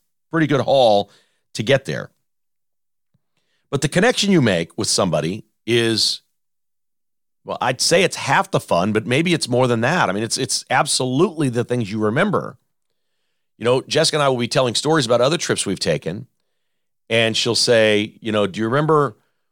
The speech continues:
do you remember when we ordered the cab in Cabo and it, and it was late, and we sat there in the lobby bar, and we waited, and we waited, and we waited, and we had a drink before we went down to have dinner?"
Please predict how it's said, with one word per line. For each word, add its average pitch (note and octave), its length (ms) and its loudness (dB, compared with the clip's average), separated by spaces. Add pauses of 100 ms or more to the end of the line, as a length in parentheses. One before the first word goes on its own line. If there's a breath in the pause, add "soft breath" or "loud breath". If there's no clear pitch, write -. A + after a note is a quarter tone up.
(240)
do A#2+ 80 -10
you - 20 -2
remember G#3+ 220 0
when G3+ 140 2
we D3 400 0 (160)
ordered D3+ 340 0
the B2 80 -2
cab C3 580 2
in G#2+ 140 -4
Cabo C3 640 2 (1500)
and A#2 240 0
it, - 160 -8 (220)
and A2+ 140 -2
it G#2+ 40 -4
was E2+ 160 -6
late, A#2+ 460 0 (420)
and G#2 120 0
we G#2+ 80 2
sat C3+ 280 0
there C#3 120 0
in C3 80 0
the A#2 60 0
lobby C3 280 2
bar, B2+ 380 2
and G#2 100 -4
we F#2+ 100 0
waited, B2 280 2
and A#2 80 0
we A2+ 80 0
waited, B2+ 180 2
and A#2 80 -2
we A2 80 0
waited, A#2+ 240 2
and B2 80 -2
we G#2 100 -4
had B2 140 0
a A#2 60 -2
drink A2+ 320 -4
before A#2+ 260 -2
we A2+ 80 0
went A#2+ 160 -2
down A#2+ 200 0
to A2 60 0
have A2+ 160 -4
dinner?" A#2 440 -2